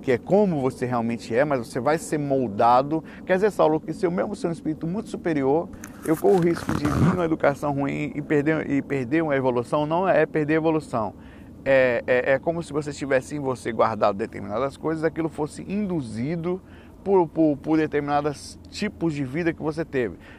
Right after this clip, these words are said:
Não, é, com todos, existem exceções, existem espíritos que não importa onde venham nascer, espírito de grau alto, eles sempre vão man-, a, a parte espiritual dele, o D N A espiritual dele sempre vai falar mais alto dentro do corpo,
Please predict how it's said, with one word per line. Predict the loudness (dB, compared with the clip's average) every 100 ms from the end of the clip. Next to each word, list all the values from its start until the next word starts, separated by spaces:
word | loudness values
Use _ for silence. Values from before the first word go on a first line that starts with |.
| -18 -2
Não, | 4 6
é, | 6 4
com | 0 -4
todos, | -4 0 2 2 0 -6
existem | -6 -8 -6 -6
exceções, | -4 -6 -4 -4 -4
existem | -6 -10 -16
espíritos | -8 -8 -6
que | -8
não | -6
importa | -4 0 2 2
onde | -4 -4 -6 -6
venham | -4 -4 -4
nascer, | -4 -6 -10
espírito | -8 -10 -10
de | -8
grau | 0 4 4 4
alto, | 2 2 -6 -12 -4
eles | 0 0
sempre | 0 -2 -2
vão | -4
man-, | -2 -4 -8 -2
a, | 2 4 4
a |
parte | 4 2 2 -4
espiritual | -10 -6 -6 2 2
dele, | 2 0 -2
o |
D | -2
N | -2 2 4
A | 4
espiritual | 4 -2 -2 0
dele | 0 -2 -4
sempre | -6
vai | -4
falar | -2 0
mais | 0 -2 0
alto | 2 2 0
dentro | -8 -6
do | -6
corpo, | 2 2 2 -6